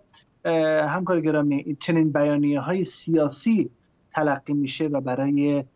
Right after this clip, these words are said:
راضی نگه داشتن طرفداران می‌باشه در این برهه، اما همچنان، اه، تب بحران سیاسی، اه، و رویارویی جنجال آفرین میان جناح حاکم و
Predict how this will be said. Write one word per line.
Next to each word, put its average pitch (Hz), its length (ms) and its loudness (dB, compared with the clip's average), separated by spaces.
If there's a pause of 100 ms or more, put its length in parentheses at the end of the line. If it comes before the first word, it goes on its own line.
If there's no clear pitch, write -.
(120)
راضی 143 320 0
نگه 139 300 2
داشتن 160 520 -2
طرفداران 139 640 -2
می‌باشه 135 360 0
در 127 120 -4
این 135 140 0
برهه، 135 400 -2 (340)
اما 233 340 4
همچنان، 196 840 -2 (420)
اه، 151 160 0 (180)
تب 214 580 0
بحران 156 540 -2
سیاسی، 156 880 -2 (360)
اه، 143 160 4
و 143 120 0
رویارویی 151 1120 2
جنجال 139 600 0
آفرین 147 380 0
میان 156 280 2
جناح 139 280 0
حاکم 131 260 -6
و 127 160 -2